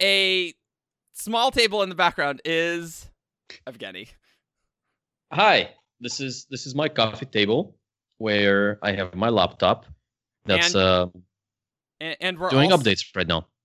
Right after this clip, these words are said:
Speaker 1: and we're, we're also both wearing blue shirts, so that's,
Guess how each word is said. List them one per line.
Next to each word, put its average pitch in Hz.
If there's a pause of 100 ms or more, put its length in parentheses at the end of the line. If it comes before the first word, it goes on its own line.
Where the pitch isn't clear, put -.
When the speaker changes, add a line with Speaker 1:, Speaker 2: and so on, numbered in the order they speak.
(240)
Speaker 1:
and 165
we're, 170
we're 160
also 160
both 147
wearing 147
blue 143
shirts, -
so 110
that's, -